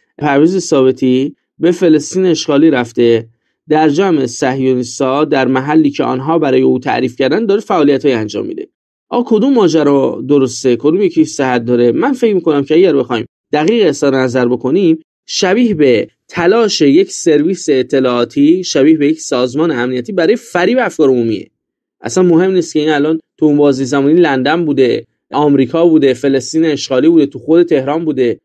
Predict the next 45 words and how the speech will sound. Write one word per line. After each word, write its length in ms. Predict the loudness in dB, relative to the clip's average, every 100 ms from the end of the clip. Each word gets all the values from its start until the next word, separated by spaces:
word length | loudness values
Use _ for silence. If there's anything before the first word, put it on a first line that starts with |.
| _
توی 440 | 0 2 4 0 -4 _
گواتمالا 580 | 0 2 0 -2 0 2
بوده. 180 | 2 2
مهم 260 | 2 0 -2
این 160 | -2
هست 280 | -2 -4 -4
که 80 | -2
ما 140 | 0
اینجا 640 | 2 2 2 2 2 0 -4 _ _ -8
شاهد 640 | -2 0 0 0 2 0
تلاش 460 | 0 -2 0 0 -2
برای 340 | 0 2 2
فریب 440 | 0 -4 0 2 2
رسانه‌ای 500 | 0 -2 -4 -2 -2
هستیم. 520 | -4 -6 -10 -12 -14 _ _ _
خب 180 | _ 2
یه 120 | 2
جایی 220 | 4 4 2
از 200 | 0 -2
یک 100 | -2
نفری 280 | -4 0 0
از 180 | -2 -4
کشور 320 | -4 -2 2
گریخته 360 | 2 2 0 -4
هست 240 | -4 -6
دیگه، 160 | -2 -2
این 100 | 0
همه 160 | -2
آدم 240 | 0 0 0
رفتن 320 | -2 -2 0
دارن 200 | 0 0
بی 80 | -2
سر 180 | -2
صدا 180 | -2 -2
زندگیشون 500 | -2 -2 -2 -2 -2
می‌کنن 220 | -2 -2
که 180 | 0 -2 -2 _ _
داستانی 380 | 0 2 0 2
پیش 200 | 0 0
نه، 200 | 0 0
این 180 | 0 0
داشته 220 | -2 -4
تلاش 360 | 0 0 0
می‌کرده 260 | -4 -2 0
که 220 | 0 -2